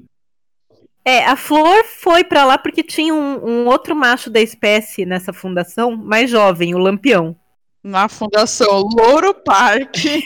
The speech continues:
Speaker 2: <laughs> na Espanha, tinha um papagaio, um ararinho, um ararinho chamado Lampião.
Speaker 1: Lampião.
Speaker 2: Entendi. Não
Speaker 1: Trocaram
Speaker 2: Antônio Bandeiras.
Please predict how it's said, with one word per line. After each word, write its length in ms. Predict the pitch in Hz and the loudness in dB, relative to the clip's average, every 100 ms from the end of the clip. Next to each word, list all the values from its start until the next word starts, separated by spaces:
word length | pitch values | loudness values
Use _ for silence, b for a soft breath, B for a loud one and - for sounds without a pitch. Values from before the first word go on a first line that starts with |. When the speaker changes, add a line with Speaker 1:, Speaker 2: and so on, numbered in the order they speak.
| 277 | -8
Speaker 2:
<laughs> 200 | 262 330 | -10 -4
na 200 | 277 214 | -4 -2
Espanha, 800 | 226 - 220 226 208 233 277 285 - B B 349 330 277 - | -4 -4 -4 -2 -2 -4 -4 -6 -10 B B -14 -12 -14 -10
tinha 500 | - 254 233 240 220 - _ | -6 -6 -2 -2 -4 -10 _
um 100 | 226 | -8
papagaio, 540 | 269 247 247 214 220 202 | -2 0 2 0 -2 -6
um 120 | 220 233 | -4 -2
ararinho, 560 | 233 226 214 202 208 - 240 | 0 0 -2 -6 -14 -12 -4
um 60 | |
ararinho 500 | 247 240 233 233 254 285 - | -2 0 -4 -4 -2 -2 -2
chamado 600 | - 381 247 254 247 240 247 277 | -6 -2 -2 0 0 -2 -6 -4
Lampião. 760 | 254 247 262 330 240 175 214 - B B B - | -2 -4 -2 -2 -2 -6 -12 -20 B B B -4
Speaker 1:
Lampião. 800 | 208 214 196 190 294 220 175 196 _ _ B B B B _ _ _ B 254 233 B _ _ _ _ | 0 2 0 0 2 2 0 -4 _ _ B B B B _ _ _ B -18 -18 B _ _ _ _
Speaker 2:
Entendi. 400 | 220 233 220 190 180 _ _ _ | -12 -10 -10 -14 -18 _ _ _
Não 300 | 190 220 233 | -6 0 0
Speaker 1:
Trocaram 460 | 247 - 214 247 302 | 0 -2 -2 -2 -4
Speaker 2:
Antônio 420 | - 269 262 254 | -8 -4 -4 -4
Bandeiras. 1120 | 262 285 233 226 208 185 - - 220 - - | -4 -6 -4 -4 -4 -6 -10 -16 -18 -20 -20